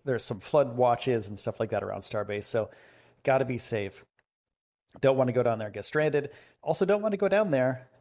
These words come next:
and, uh, not be able to get down there. <laughs> You know what I'm saying? 'Cause maybe the, the, the, uh, roads are flooded or washed out or something. And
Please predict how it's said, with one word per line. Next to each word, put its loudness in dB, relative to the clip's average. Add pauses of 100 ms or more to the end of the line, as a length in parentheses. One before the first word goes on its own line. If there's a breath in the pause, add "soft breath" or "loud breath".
and, 2
uh, 4
not -2
be 0
able 2
to 2
get -2
down 2
there. -8 (300)
<laughs> -2
You 0
know 2
what 6
I'm 4
saying? 0 (380 loud breath)
'Cause 4
maybe 4
the, 6 (140)
the, 4 (300)
the, -2
uh, -2
roads 0
are -4
flooded -2
or -6
washed -6
out -2
or -8
something. -8
And -14